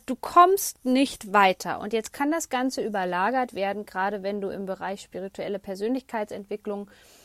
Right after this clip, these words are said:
unterwegs bist. Also du guckst dann und denkst erstmal, oh, es könnte vielleicht an der Baustelle, ge-, ähm, liegen, dann mache ich dies nochmal und dann mache ich das nochmal.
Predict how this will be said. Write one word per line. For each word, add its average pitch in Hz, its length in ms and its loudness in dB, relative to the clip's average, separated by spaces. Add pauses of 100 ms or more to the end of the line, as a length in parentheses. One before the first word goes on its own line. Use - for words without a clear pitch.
(220)
unterwegs 208 540 0
bist. 294 260 -6
Also 233 240 -4
du 214 120 -4
guckst - 320 -8
dann 240 140 -2
und 226 120 -6
denkst 240 200 -6
erstmal, 226 300 -8
oh, 269 240 -6
es 269 120 -10
könnte 262 200 -4
vielleicht 247 280 -6
an 240 160 -6
der 254 220 0
Baustelle, 277 960 0
ge-, - 180 -12
ähm, 247 340 -2
liegen, 262 400 -2
dann 220 160 -6
mache 220 180 -8
ich - 100 -16
dies 294 280 -2
nochmal 247 600 -2
und - 140 -12
dann 180 100 -10
mache 196 180 -10
ich 233 100 -10
das 262 260 -4
nochmal. 233 720 -2